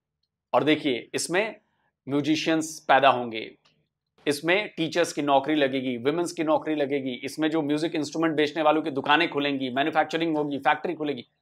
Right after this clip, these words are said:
कितना बड़ा ecosystem तैयार होगा। और उससे आखिर में फायदा किसका होगा? फायदा होगा Saudi Arab government का,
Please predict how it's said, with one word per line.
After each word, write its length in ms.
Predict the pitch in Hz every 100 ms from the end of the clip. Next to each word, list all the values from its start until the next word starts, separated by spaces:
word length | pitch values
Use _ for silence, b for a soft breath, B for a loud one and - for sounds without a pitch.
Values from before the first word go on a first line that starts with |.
| _
कितना 280 | 151 175 175
बड़ा 180 | 147 143
ecosystem 580 | 139 139 117 117 123 110
तैयार 260 | 107 104
होगा। 760 | - _ _ _ _ _ _ _ _ _ _ _ _ _ _
और 140 | 156
उससे 260 | 170 - - _ _ _ _ _ _ -
आखिर 300 | 143 147 190
में 160 | 190
फायदा 380 | 190 - 165 202
किसका 300 | 233 - -
होगा? 220 | 101 -
फायदा 300 | - 139 139
होगा 120 | 151 147
Saudi 380 | - 127 131
Arab 180 | 131 120
government 420 | 107 113 113 110
का, 80 | -